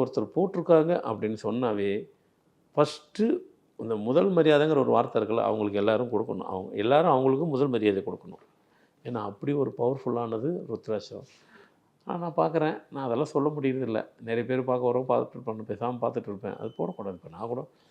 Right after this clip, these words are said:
இப்ப என்னையே எடுத்துங்க, நானே அவ்வளோ பெரிய சிவன் கோயிலே கட்டியிருக்கிறேன், இன்னும் நானே ருத்ராட்சம் போடல. "என்னங்க, நீங்களும் என்ன இந்த வயசுக்கு ருத்ராட்சம் போடல?" ஆ, அதுக்கு ஒரு நேரம் வரணும். நான் கோயிலே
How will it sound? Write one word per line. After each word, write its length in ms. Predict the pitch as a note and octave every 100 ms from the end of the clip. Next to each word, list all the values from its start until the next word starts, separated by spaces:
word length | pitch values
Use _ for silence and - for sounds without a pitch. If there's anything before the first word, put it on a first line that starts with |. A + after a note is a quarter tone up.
| _ _
இப்ப 220 | - G2
என்னையே 240 | A#2+ D3 E3+
எடுத்துங்க, 420 | D3 C#3+ B2 A#2 B2 _ _ _ _ -
நானே 520 | G2+ B2+ D3 E3 F#3+
அவ்வளோ 400 | G3 D3 C#3 E3+ D#3
பெரிய 220 | C#3+ B2+
சிவன் 340 | - D#3+ F#3+
கோயிலே 220 | F3 D#3 D#3
கட்டியிருக்கிறேன், 540 | C#3+ A2 G#2 F#2+ - _ _ _ _ _
இன்னும் 180 | C3+ D3+
நானே 240 | C3 D#3
ருத்ராட்சம் 500 | E3 C#3+ C#3 B2+ G#2+
போடல. 260 | G#2+ G2 G2 - _ _ _ _ _
"என்னங்க, 280 | B2+ D#3 C#3 C3+
நீங்களும் 320 | A#2 D3+ D#3+
என்ன 140 | C#3 C3+
இந்த 140 | B2
வயசுக்கு 320 | C3 C#3 B2
ருத்ராட்சம் 360 | A#2 C3 B2+ A2
போடல?" 180 | G#2 G2+
ஆ, 180 | G#2+ G#2+ G2+ G2+
அதுக்கு 280 | - A#2+ D3+
ஒரு 140 | C#3 B2
நேரம் 340 | C#3 C#3+ A#2+
வரணும். 340 | A2 G#2 F2+ _ _ _ _ _ _ _
நான் 220 | G#2+ A2+ A2+
கோயிலே 480 | D3 D#3+ E3+ F3